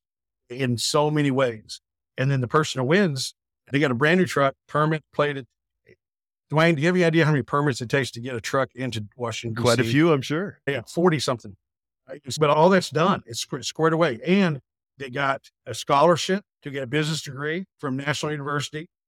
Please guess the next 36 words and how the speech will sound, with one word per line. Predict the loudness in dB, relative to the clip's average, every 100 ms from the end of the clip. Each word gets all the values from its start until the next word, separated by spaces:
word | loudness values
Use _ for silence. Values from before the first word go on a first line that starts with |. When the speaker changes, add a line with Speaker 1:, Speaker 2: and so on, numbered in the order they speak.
| _ _
Speaker 1:
They | -12
get | -10
specific | -6 -4 -2 -2 -2
training | -2 0 2 2
on | 0
how |
to | -2
be | -6 -6
an | -6
owner-operator | -4 0 2 2 0 -6 -6
and | -8
what | -10 -10
to | -12
do | -12 -12 -14 -18 _ _ _
from | 0 2 0 -2 _ -6
Minority | -2 0 0 -2
Professional | -2 0 0 -2
Truckers | -4 -4 -6
Association, | 0 0 0 -4 -6 -8 -14 -16 _ _ _ _ _ _ _
from | -6 -4 -4 -6
an | -4
owner-operator | 0 2 2 2 2 0 0
that | -4 -4
owned | -2 -2 0
mobile | 0 0 -2
trucks, | 0 0 0
has | -4 -6
been | -8
through | -8 -2 -2
it, | -2 -10 -12 -4
and | -4
teaches | -4 -6 -6 -2
this | 2 2
for | 0 -6
a | -6
living, | -6 -6 -10